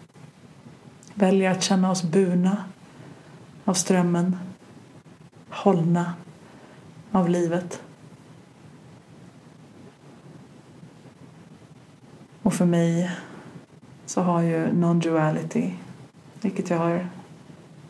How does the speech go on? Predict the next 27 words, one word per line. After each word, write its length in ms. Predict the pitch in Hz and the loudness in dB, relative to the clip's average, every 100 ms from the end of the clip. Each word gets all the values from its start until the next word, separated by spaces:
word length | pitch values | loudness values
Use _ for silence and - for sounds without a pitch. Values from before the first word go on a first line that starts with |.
| - - | -20 -6
fördjupat 840 | - 180 160 180 180 - 160 - | 0 2 2 2 0 0 0 0
min 160 | 160 | 0
kontakt 500 | 156 156 - 156 - | 0 -2 -2 -4 -4
med 240 | - - 190 | -2 0 0
under 200 | 175 170 | 0 0
året, 480 | - 87 180 - - - - - - - - - - | 0 -2 -4 -8 -14 -18 -20 -20 -20 -20 -20 -20 -6
verkligen 420 | 185 170 170 170 | -2 -2 -2 -2
hjälpt 340 | 165 160 160 - | 0 0 0 -2
mig 200 | 180 175 | -2 0
i 40 | |
den 120 | 175 | 0
här 100 | 170 | 0
praktiken. 600 | 175 190 - 196 185 208 180 - - - - - - - - - - - - - - - - - | -2 -4 -4 -4 -4 -6 -8 -10 -20 -20 -20 -20 -20 -20 -20 -20 -20 -16 -16 -16 -20 -20 -10 -4
Att 140 | 202 | -2
komma 240 | - 185 | 2 2
ihåg 400 | 180 196 185 175 170 | 4 4 4 2 0
vem 340 | 165 175 175 | 2 2 4
jag 260 | 175 165 160 | 2 2 2
är. 360 | 160 151 143 - - - - - - - - - - - - - - | 0 0 0 -4 -12 -18 -20 -20 -20 -20 -20 -20 -20 -20 -20 -20 -14
<laughs> 260 | - - 170 190 - - - - | -8 -2 0 0 -4 -8 -18 -2
Energin 600 | 170 170 170 170 180 208 233 | 2 2 2 2 2 2 0
som 200 | - 185 | 0 2
tittar 280 | 180 175 | 2 4
ut 200 | 170 170 | 2 2
genom 160 | 170 160 | 0 0
mina 320 | 160 156 151 | 2 2 2
ögon. 200 | 156 165 | 0 -2